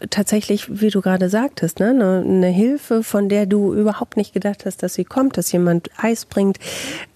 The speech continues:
das ist schon ein, ein, ein Move, der ja eigentlich auch sehr ungewöhnlich ist und sehr berührt, Tillmann. Oder wie nimmst du das wahr?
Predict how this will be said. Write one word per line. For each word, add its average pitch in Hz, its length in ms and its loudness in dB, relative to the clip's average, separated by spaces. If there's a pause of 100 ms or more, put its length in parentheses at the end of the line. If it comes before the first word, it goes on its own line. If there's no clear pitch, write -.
das - 260 -2
ist 220 220 0
schon 196 540 2
ein, 180 400 0
ein, 175 320 2
ein 180 120 4
Move, 196 280 4 (100)
der 180 260 0 (1000)
ja 180 200 2
eigentlich - 380 -4
auch 170 60 -6
sehr - 160 -2
ungewöhnlich 220 540 2
ist 220 140 -2
und 185 180 0
sehr 185 180 0
berührt, 247 420 -2
Tillmann. 175 380 0
Oder 180 220 0
wie 180 60 2
nimmst 180 280 0
du 196 80 0
das 190 320 -4
wahr? 185 120 -4